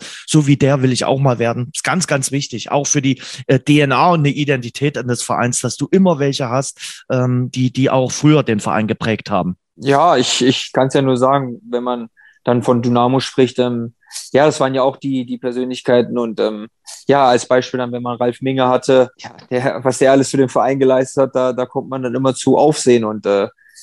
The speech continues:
Speaker 2: ja, sehen so im direkten Kontakt, was, was sein Vorbild sein kann und, ähm, deswegen ist, glaub ich, immer sehr, sehr wichtig für den Verein, dass man Spieler wieder einbindet, die den Verein geprägt haben.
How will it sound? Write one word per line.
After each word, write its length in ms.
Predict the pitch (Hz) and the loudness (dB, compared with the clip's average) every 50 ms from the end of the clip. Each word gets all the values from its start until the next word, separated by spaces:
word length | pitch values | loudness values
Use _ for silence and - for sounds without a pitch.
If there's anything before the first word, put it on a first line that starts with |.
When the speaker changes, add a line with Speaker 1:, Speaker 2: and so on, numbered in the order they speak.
| - - | -4 0
Speaker 2:
ja, 180 | - 135 135 123 | 2 2 2 4
sehen 340 | 113 123 123 131 135 135 | 4 4 6 6 4 4
so 340 | 123 135 131 127 127 123 120 - _ | 4 4 4 6 4 2 0 -2 _
im 220 | - 147 143 131 | -4 -4 -2 0
direkten 340 | 131 127 147 160 - - 156 | 2 2 2 0 0 -4 -4
Kontakt, 400 | 131 147 135 123 143 151 147 - | -4 -4 -2 0 0 -2 0 0
was, 240 | 131 127 117 - - - | 0 -2 -2 -2 -6 -6
was 120 | 127 123 | -6 -4
sein 160 | - 123 123 117 | -4 -4 -6 0
Vorbild 360 | - 135 131 127 131 120 - | 2 2 2 2 2 0 0
sein 240 | 127 123 127 131 135 | 0 0 0 -2 -2
kann 260 | - 139 131 131 131 | -2 -2 -2 -2 -4
und, 240 | 127 120 120 110 117 | -8 -10 -8 -4 -2
ähm, 280 | 117 117 113 110 113 - _ _ _ _ _ _ _ _ _ _ | -2 -2 -2 -4 -10 -16 _ _ _ _ _ _ _ _ _ _
deswegen 360 | - 123 - - 123 123 120 | -2 -2 0 2 2 2 2
ist, 140 | 117 113 - | 0 0 0
glaub 160 | - 120 117 | 0 2 2
ich, 80 | 117 117 | 2 0
immer 180 | 120 120 120 117 | 0 0 0 0
sehr, 160 | 113 120 123 | 2 2 2
sehr 160 | 120 120 107 | 2 2 0
wichtig 280 | 107 117 - - 113 - | -2 -6 -8 -10 -10 -6
für 100 | - 113 | -4 -4
den 80 | 113 | -4
Verein, 400 | - - 110 90 101 110 113 110 | -2 0 2 2 4 4 2 2
dass 180 | 113 117 117 - | 2 0 0 -2
man 140 | - 117 113 | -4 -4 -4
Spieler 480 | - - - 127 123 123 120 113 117 | -4 0 2 4 4 4 4 4 2
wieder 140 | 123 120 120 | 2 2 2
einbindet, 440 | 95 120 127 123 123 120 120 120 - | 2 0 0 -2 -4 -4 -6 -6 -6
die 60 | 120 | -6
den 160 | 113 123 117 | -6 -6 -4
Verein 240 | - 117 95 113 120 | -4 -4 -4 -2 -4
geprägt 400 | 113 - - _ 123 120 - - | -6 -6 -4 _ -4 -4 -4 -6
haben. 160 | - 107 113 | -8 -10 -10